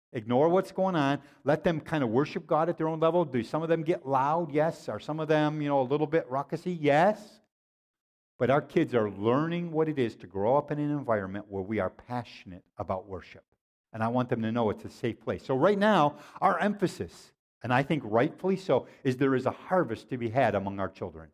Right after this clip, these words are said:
And we're going after it. I don't know what the next season is gonna be for the church. Maybe it will be for the seasoned saints. I don't know. But whatever it is, we're gonna go after it, discerning what season we are in.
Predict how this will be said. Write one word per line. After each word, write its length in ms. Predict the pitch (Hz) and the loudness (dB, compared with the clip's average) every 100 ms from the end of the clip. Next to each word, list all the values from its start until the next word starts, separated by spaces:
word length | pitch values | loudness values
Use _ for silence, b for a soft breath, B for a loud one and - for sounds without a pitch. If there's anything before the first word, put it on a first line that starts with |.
| _ _ _ _ - | _ _ _ _ -8
And 160 | 113 | -4
we're 120 | 113 139 | -2 0
going 260 | 131 123 | 2 2
after 380 | 110 104 - 87 | 0 -2 -8 -14
it. 80 | - B B - | -16 B B 0
I 100 | 202 | 2
don't 200 | 202 185 | 2 2
know 140 | 196 | 2
what 300 | 208 165 - | 4 0 0
the 80 | 156 | 0
next 320 | 143 147 - | 2 0 -2
season 320 | 190 165 139 | -6 -4 -2
is 100 | 113 | -2
gonna 160 | - 107 | -4 -4
be 100 | 127 | -4
for 120 | 127 | -4
the 100 | 92 | -8
church. 260 | - 92 - | -12 -16 -6
Maybe 280 | 117 147 175 | -4 0 0
it 160 | 170 143 | 0 -2
will 120 | 139 | -2
be 200 | 147 151 | 0 0
for 180 | 151 147 | -2 -4
the 100 | 147 | -4
seasoned 400 | 160 143 151 147 | -6 -8 -10 -6
saints. 340 | 196 202 - - | -6 -6 -10 -6
I 100 | 123 | -4
don't 160 | 170 | 0
know. 320 | 196 240 - - _ _ _ _ _ _ _ _ - | 0 0 -2 -10 _ _ _ _ _ _ _ _ -4
But 100 | 135 | 2
whatever 400 | 117 131 170 185 | 4 4 4 4
it 60 | |
is, 400 | 202 143 - - - - | 6 4 2 -2 -16 -8
we're 120 | 123 | -2
gonna 220 | 131 120 | 0 2
go 220 | 117 113 | 4 4
after 440 | 120 139 - 110 104 | 4 2 -4 -4 -4
it, 100 | - _ | -4 _
discerning 760 | 110 107 - 170 165 113 92 95 _ _ _ _ | -8 -8 -8 -6 -4 -4 -6 -12 _ _ _ _
what 340 | 104 147 - | 0 0 -2
season 580 | - - 151 104 90 87 90 | -18 -8 -6 -4 -6 -10 -14
we 220 | 95 98 | -8 -2
are 160 | 95 90 | -2 -2
in. 140 | 73 | -8